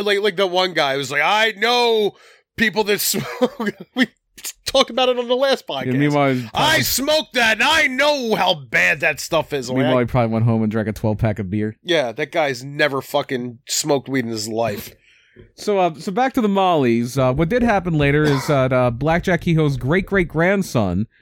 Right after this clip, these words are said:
Speaker 2: uh, pushed for him to be pardoned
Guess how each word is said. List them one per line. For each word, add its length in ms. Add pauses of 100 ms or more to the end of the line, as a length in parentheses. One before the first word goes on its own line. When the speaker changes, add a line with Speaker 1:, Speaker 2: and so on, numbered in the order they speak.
(460)
Speaker 2:
uh, 480 (340)
pushed 260
for 100
him 100
to 40
be 120
pardoned 680